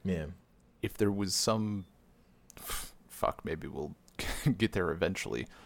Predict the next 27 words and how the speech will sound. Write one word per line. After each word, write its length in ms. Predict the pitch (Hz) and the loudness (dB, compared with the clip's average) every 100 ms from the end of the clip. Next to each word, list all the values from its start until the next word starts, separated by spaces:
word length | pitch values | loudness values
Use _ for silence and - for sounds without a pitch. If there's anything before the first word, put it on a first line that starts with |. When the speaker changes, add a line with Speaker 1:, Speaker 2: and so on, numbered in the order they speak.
| - - | -20 -4
Speaker 2:
but, 140 | - 90 | -2 0
like, 420 | 85 76 67 - - - - - - - _ _ _ - - - _ - - | 2 2 0 -8 -18 -20 -20 -20 -20 -20 _ _ _ -20 -20 -20 _ -14 0
even 420 | 113 123 135 123 | 4 6 6 6
I 120 | - 98 | 4 4
think 300 | - 104 - | 4 2 8
just 200 | 139 139 | 8 8
Speaker 1:
If, 60 | |
well, 80 | - 196 | 8 8
Speaker 2:
having 160 | 202 | 12
Speaker 1:
and 100 | 160 | 12
also 260 | 165 202 196 | 10 10 8
if 80 | 143 | 10
there 140 | 151 | 10
weren't 220 | 139 151 | 10 8
so 140 | - 147 | 6 4
many 220 | 135 123 | 6 4
pernicious 760 | - - 117 104 127 131 92 90 | 2 0 2 2 2 2 2 2
ads 320 | 85 85 82 | 0 0 0
out 220 | 73 - | -2 -2
there 300 | 73 64 71 - | -4 -4 -8 -4
that 120 | 90 | -2
are, 80 | 90 | 2
like, 220 | 92 92 | 2 2
are 140 | 85 - | -2 2
actually 560 | 104 95 - 98 90 87 | 6 6 4 0 0 0
evil. 500 | 85 95 87 64 - - - - - - - | -2 -2 -2 -2 -4 -6 -20 -20 -20 -16 -2
Speaker 2:
Yeah. 280 | 90 - | 2 2